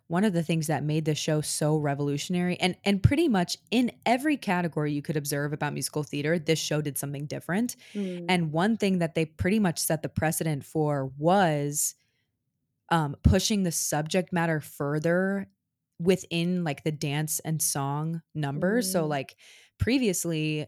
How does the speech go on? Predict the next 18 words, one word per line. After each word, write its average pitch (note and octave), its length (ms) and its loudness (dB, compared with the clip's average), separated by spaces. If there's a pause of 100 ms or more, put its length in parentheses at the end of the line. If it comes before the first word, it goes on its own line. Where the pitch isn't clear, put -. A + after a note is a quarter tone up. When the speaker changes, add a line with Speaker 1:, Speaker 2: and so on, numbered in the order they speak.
Speaker 1:
in E3+ 160 0
musical E3+ 320 0
theater, D#3 260 0
especially D3 920 0
as, D3 180 -4 (160)
you D#3 160 -4
know, A#2+ 100 -8
resulting D#3+ 440 -2
from D3 180 -8
vaudeville, D#3+ 400 2
all C#3+ 140 0
this C3+ 140 -4
stuff, F3+ 260 2 (500)
it A3+ 140 2
was F#3+ 340 0 (1400)
pre-West A3+ 440 6
Side D3+ 140 0
Story, D3 520 -4